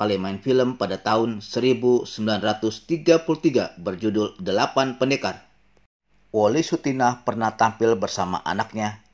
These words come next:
Aminah Cendra Kasih, dalam sinetron Rumah Masa Depan yang ditayangkan T V R I pada tahun seribu sembilan ratus delapan puluhan.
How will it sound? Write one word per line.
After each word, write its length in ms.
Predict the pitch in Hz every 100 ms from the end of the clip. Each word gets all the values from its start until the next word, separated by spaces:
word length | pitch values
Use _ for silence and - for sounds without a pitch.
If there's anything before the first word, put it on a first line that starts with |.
| -
Aminah 560 | 101 117 113 110 104
Cendra 400 | - 160 151 147
Kasih, 400 | - 156 - 87 _ _ _ _ _ _
dalam 400 | 110 139 160 160
sinetron 560 | - 120 117 107 98 -
Rumah 320 | 131 143 156
Masa 240 | 151 143 127
Depan 320 | 123 123 113 - -
yang 240 | 101 98
ditayangkan 640 | 92 98 101 120 120 120
T 80 | 120
V 100 | 107 104
R 100 | 104
I 160 | 120 110
pada 240 | - 95
tahun 400 | 95 104 107 107
seribu 560 | 107 - 120 123 127 127
sembilan 240 | - 107 107
ratus 160 | 101 90
delapan 320 | 110 127 131 135
puluhan. 280 | 143 117